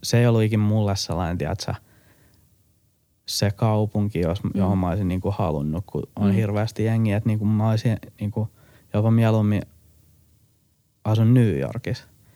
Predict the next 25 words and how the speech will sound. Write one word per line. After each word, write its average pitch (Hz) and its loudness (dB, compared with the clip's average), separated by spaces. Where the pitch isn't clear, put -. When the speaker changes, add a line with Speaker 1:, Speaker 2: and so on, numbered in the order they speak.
Speaker 1:
Tai 95 -2
niinku 101 0
semmosessa 104 0
lä-, 117 2
joka 110 -2
on 113 2
lähempänä 113 2
niinku 95 -2
Helsinkiä 85 -4
tietyllä 71 -6
tavalla 90 -2
kaupunkina. 117 2
Losi 113 2
on 104 2
niin 107 2
outo 85 0
mesta. 76 -6
Mut 117 4
kyllä 143 8
mä 156 6
sitä 151 4
opin 147 4
rakastaa 139 2
paljon 65 -2
ja, - -6